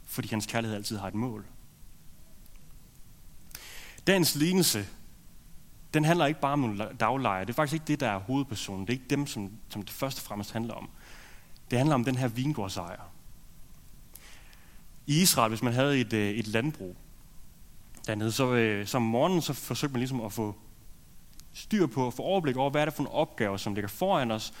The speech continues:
hvor mange arbejdere skal vi have, og så sendte man tjeneren ud for så at gå ned på torvet, hvor der stod nogen, som var ledige, og så ansætte dem for den, på, til den pågældende dag. Og normaltvis så forsøgte man også at undgå at gå der, at gå derned igen, for det kunne godt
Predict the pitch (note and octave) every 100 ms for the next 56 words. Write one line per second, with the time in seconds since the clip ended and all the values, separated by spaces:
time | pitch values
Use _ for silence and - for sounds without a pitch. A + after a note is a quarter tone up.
0 | - - C3 C#3 C3+ C#3 B2+ G#2 - F#2+
1 | G2+ F#3 G3 - - - C3+ F3 - D3
2 | B2+ A#2 - - D#3+ F#3 A2 A#2+ G#3 F3
3 | - - - - C3 C#3 B2+ B2 C#3 C3+
4 | - F#3 D3+ G#2 F#2 - - - - -
5 | - A2+ A2+ G#2+ - D#3 C3 A#2 C3 B2+
6 | G2 G2 A#2+ F#3+ E3+ B2 - - A#2+ -
7 | A#2+ C3 - A2+ A#2 A2 A2 - G2+ G#2
8 | - - G#2 - - G#2 A2 G#2 G2 F#2
9 | F#2+ G#2 - - - - - - - D#3
10 | F#3 G3+ D#3+ C#3 D3+ D#3 C3+ - G3 -
11 | A#2 A2 - - D3 - F#3 G3 G3+ B2
12 | G#2 - - - - - - D3 - -
13 | B2+ A#2 A2 - A#2 A#2 D3 A#2+ A2+ C3
14 | - C3+ - D#3 -